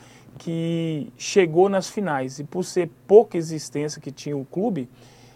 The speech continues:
em pouca existência, ele chegou em duas, três finais de expressão, né? Porque hoje eu vou falar do melhor campeonato que se existe hoje no Brasil,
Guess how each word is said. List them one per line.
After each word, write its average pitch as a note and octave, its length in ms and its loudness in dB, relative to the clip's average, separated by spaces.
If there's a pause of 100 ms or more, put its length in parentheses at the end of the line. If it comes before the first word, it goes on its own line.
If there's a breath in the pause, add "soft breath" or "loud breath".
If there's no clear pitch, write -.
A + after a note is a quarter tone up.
em D3 100 -6
pouca F3 320 -2
existência, E3 580 -6
ele E3 120 -4
chegou E3 340 -4
em E3 140 -6
duas, D3+ 400 -4
três D3+ 260 -4
finais C3 560 -6 (460 loud breath)
de B2+ 120 -8
expressão, C3 640 -4
né? B2+ 300 -10
Porque B2 220 -8
hoje C3 240 -2
eu D3 60 -2
vou E3 80 -2
falar D3+ 300 2
do D3+ 160 -4
melhor D3+ 320 0
campeonato D3 440 -4
que C#3 120 -10
se C#3 160 -12
existe C3 420 -8
hoje C3 180 -6
no C3 60 -4
Brasil, B2+ 500 -4